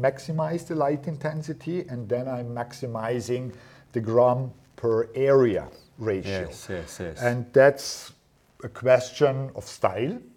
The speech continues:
Speaker 2: Mm-hmm.
Speaker 1: of energy, of some other factors, maybe
Speaker 2: Mm-hmm.
Speaker 1: where we don't have an influence. So imagine
Speaker 2: Mm-hmm.
Speaker 1: your limit is current.
Speaker 2: Mm-hmm.
Speaker 1: So you need to
Speaker 2: Yeah,
Speaker 1: go
Speaker 2: yeah,
Speaker 1: to
Speaker 2: yeah,
Speaker 1: lower
Speaker 2: yeah, yeah.
Speaker 1: intensities, but this nice side effect is that photosynthesis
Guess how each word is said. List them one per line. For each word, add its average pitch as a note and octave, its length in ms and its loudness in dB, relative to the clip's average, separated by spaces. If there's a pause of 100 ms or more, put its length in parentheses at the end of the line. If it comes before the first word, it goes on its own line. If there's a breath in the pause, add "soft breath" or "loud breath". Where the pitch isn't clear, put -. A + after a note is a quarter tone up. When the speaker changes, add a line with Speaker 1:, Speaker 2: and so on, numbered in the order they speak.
(140)
Speaker 2:
Mm-hmm. A2 420 -6
Speaker 1:
of - 240 -2
energy, D3 600 -2
of G#2+ 180 -2
some - 340 -6
other A2 240 -2
factors, C#3+ 680 -2
maybe A2 300 -4
Speaker 2:
Mm-hmm. G2+ 380 -6
Speaker 1:
where G#2+ 160 2
we G#2+ 120 0
don't A2 300 -6
have G#2 200 -6
an A#2 120 -8
influence. A2+ 640 -6
So G#2+ 180 -6
imagine G#2 640 -6
Speaker 2:
Mm-hmm. - 400 -16
Speaker 1:
your A2 200 -4
limit B2 400 -2
is G#2 180 -10
current. A2+ 460 -8 (500)
Speaker 2:
Mm-hmm. A2 200 -4
Speaker 1:
So G#2+ 160 -4
you A2 180 -4
need C3+ 260 -4
to G#2+ 120 0
Speaker 2:
Yeah, F2+ 60 0
Speaker 1:
go A#2 220 4
Speaker 2:
yeah, G#2 80 -2
Speaker 1:
to B2+ 60 2
Speaker 2:
yeah, A#2+ 220 2
Speaker 1:
lower A#2+ 280 6
Speaker 2:
yeah, A2 80 2
yeah. F#2 60 -4
Speaker 1:
intensities, A#2 720 -2
but A#2+ 440 2
this - 260 -4
nice A#2 340 -2
side A2+ 260 -2
effect C#3+ 440 -6
is C#3 160 -6 (320 loud breath)
that G#2+ 140 -2
photosynthesis C#3+ 1300 0